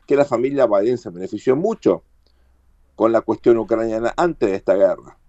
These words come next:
Por eso es un conflicto que tiene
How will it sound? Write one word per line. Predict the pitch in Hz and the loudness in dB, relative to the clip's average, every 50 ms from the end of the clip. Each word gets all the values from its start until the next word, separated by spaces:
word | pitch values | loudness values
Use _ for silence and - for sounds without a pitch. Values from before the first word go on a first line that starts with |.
| _ _ | _ _
Por | - 123 | -2 -2
eso | 160 156 - 147 143 - _ _ - _ _ _ _ | -2 0 0 -2 -2 -2 _ _ -20 _ _ _ _
es | - 117 143 - 156 | -2 -2 0 0 -2
un | 131 - | -4 -4
conflicto | 113 120 117 - 123 131 127 - 117 | -4 -4 -2 0 -2 -2 0 -2 -4
que | 107 104 98 | -4 -4 -4
tiene | - 113 113 113 117 117 117 117 117 | -2 -2 -2 -2 -4 -4 -6 -6 -8